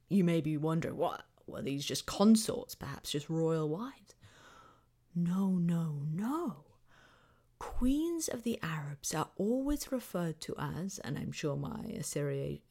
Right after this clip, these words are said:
Assyrian pronunciation will be incorrect here, so you can scold me, is Saratu, writes Ellie Bennett. Assyrians otherwise reserve this term for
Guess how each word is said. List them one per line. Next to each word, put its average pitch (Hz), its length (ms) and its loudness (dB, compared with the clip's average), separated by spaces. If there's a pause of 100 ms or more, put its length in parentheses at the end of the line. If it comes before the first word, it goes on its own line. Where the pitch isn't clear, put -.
Assyrian 147 540 -2
pronunciation 143 640 -4
will 151 60 -6
be - 120 -8
incorrect - 520 -2
here, - 160 -6 (100)
so - 120 -16
you - 60 -10
can - 200 -12
scold - 500 -8
me, - 180 -10 (540)
is 175 260 2 (520)
Saratu, 185 1300 0 (360)
writes - 340 -8
Ellie 135 260 -8
Bennett. - 520 -14 (680)
Assyrians 247 840 0 (140)
otherwise 247 520 2
reserve 190 600 2
this 220 180 2
term 170 320 0
for - 140 -8